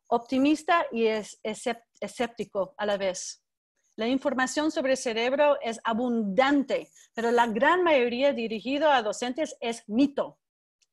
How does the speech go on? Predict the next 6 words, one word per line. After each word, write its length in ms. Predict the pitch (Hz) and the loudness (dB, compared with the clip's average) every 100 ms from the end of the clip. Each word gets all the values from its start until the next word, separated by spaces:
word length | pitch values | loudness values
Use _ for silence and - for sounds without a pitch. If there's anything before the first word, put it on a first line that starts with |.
| - | -8
Entonces, 500 | 226 220 247 247 254 | -6 -4 -4 -2 -2
hay 140 | 240 | -2
mucha 360 | 226 269 320 330 | 0 0 0 0
basura 440 | 262 240 233 220 | 0 -2 -2 0
allí. 300 | 190 170 170 220 | 0 -2 -12 -10
Entonces, 520 | 214 240 240 262 | -8 -6 -4 -4